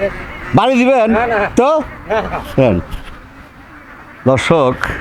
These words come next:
Speaker 1: আসসালামু আলাইকুম। বিসমিল্লাহির রহমানির রহিম। দর্শক, আমরা আসছিলাম দেখেন হাওরে। হ্যাঁ, দেখেন সুন্দর একটা পরিবেশ।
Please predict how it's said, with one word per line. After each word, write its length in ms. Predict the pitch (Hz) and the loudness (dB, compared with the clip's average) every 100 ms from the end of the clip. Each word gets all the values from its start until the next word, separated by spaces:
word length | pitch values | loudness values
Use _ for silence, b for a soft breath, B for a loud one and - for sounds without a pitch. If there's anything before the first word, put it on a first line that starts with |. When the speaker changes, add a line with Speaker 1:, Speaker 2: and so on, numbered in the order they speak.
| - - - - - - - | -10 -14 -16 -14 -14 -10 -2
Speaker 1:
আসসালামু 360 | 135 - 160 151 | -2 2 2 4
আলাইকুম। 280 | 131 113 | 2 2
বিসমিল্লাহির 1700 | 95 - - - - - - - - - - - - - - 127 - | 2 0 -10 -12 -14 -14 -14 -14 -14 -14 -14 -16 -16 -6 2 2 4
রহমানির 200 | 139 120 | 4 6
রহিম। 100 | 127 | 4
দর্শক, 180 | 131 147 | 4 4
আমরা 220 | 147 156 | 4 4
আসছিলাম 380 | 143 170 156 131 | 2 4 4 6
দেখেন 420 | 135 147 127 123 - | 6 4 4 2 2
হাওরে। 460 | 131 156 139 95 - - - - - - - - - | 2 4 4 2 0 -14 -20 -20 -20 -20 -20 -20 -2
হ্যাঁ, 340 | 135 147 131 101 | 2 4 4 4
দেখেন 140 | 123 | 2
সুন্দর 340 | 123 233 240 226 | 2 2 4 4
একটা 120 | 208 | 2
পরিবেশ। 680 | 220 135 131 123 - - | 2 4 4 4 0 -10